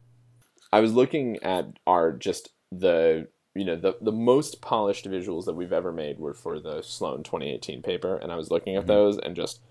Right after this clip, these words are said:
Speaker 1: sad because there were visualizations that we made that just sat on the cutting room floor because they didn't fit
Speaker 2: Oh,
Speaker 1: in
Speaker 2: yeah.
Speaker 1: the paper. We made production visuals, and I didn't have anywhere to dump those, anywhere to put them. They're just sitting in this, like,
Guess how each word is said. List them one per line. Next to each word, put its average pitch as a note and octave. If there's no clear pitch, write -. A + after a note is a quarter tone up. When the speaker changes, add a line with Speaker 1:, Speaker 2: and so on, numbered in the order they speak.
Speaker 1:
sad F2+
because F#2
there G2+
were G2+
visualizations A2+
that G#2+
we A#2
made G#2+
that G2
just -
sat G2+
on G2+
the G2+
cutting G2+
room F#2+
floor -
because G#2
they F#2+
didn't F#2+
fit C3
Speaker 2:
Oh, B2+
Speaker 1:
in G2+
Speaker 2:
yeah. C#3
Speaker 1:
the G#2+
paper. F#2
We B2
made C3
production A#2
visuals, G#2
and A2+
I G#2+
didn't A#2+
have G2+
anywhere A2
to A2
dump F#2+
those, -
anywhere F#2+
to G#2+
put -
them. F2
They're F#2+
just F2+
sitting F#2
in F2
this, E2+
like, -